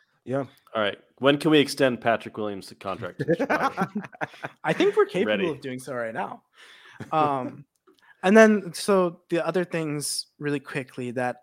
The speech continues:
Speaker 3: I wanted to talk about, a couple, just a little bit more, 'cause we've talked about the passing, we've talked about kind of the, the decision-making, and we've talked about the shooting a bit, right? Um, so the few things that we'll talk about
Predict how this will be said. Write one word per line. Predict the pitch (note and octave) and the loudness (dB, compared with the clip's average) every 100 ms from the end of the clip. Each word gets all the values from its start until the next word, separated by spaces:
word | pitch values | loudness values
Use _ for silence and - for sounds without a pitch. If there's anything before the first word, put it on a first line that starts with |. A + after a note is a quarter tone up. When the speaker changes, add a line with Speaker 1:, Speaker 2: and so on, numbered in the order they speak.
| - | -8
Speaker 3:
I | |
wanted | C3 B2+ B2+ B2 | -6 -4 -4 -6
to | |
talk | A#2 C3+ | -6 -6
about, | - A#2+ - | -4 -8 -8
a | |
couple, | - - C#3+ B2+ A#2+ A#2+ - | -6 -4 -2 -4 -6 -8 -6
just | D#3+ - E3+ | -6 -2 2
a | |
little | D#3+ D3+ | 4 2
bit | D3+ | 0
more, | D3 | -2
'cause | D#3 | -2
we've | D#3 D3+ | -6 2
talked | E3+ D#3+ | 2 4
about | D3+ D3 | 2 0
the | C#3 | 0
passing, | - D3 D3 C#3+ C#3 | 2 2 2 -2 -4
we've | C3+ | -4
talked | - C#3 C#3 | 2 2 2
about | C#3 C3+ C3 | 0 -2 -2
kind | - C3 | -4 -4
of | B2+ B2 | -4 -6
the, | C3 B2+ D3 | -4 -4 -2
the | C#3+ | -4
decision-making, | C#3 C#3+ C#3 C3+ C3 C3+ C3 | -4 -6 -4 -4 -6 -6 -8
and | C3+ | -8
we've | C3+ | -6
talked | E3+ D3+ | -4 -4
about | D3+ | -4
the | D3+ | -4
shooting | - D3 C3+ | -4 -4 -4
a | C3 | -4
bit, | C3 G#2+ | -6 -6
right? | B2+ C3 - - - _ _ | -6 -6 -10 -20 -20 _ _
Um, | C#3 B2+ A#2 B2 _ _ _ | -6 -6 -6 -12 _ _ _
so | - D#3 D3 C#3 | -4 -2 0 -2
the | D3 C#3+ | -6 -6
few | F3 | -4
things | E3+ E3+ | -2 0
that | C3+ | 0
we'll | C3+ | -2
talk | D3+ C3 | -2 -2
about | C3 | -4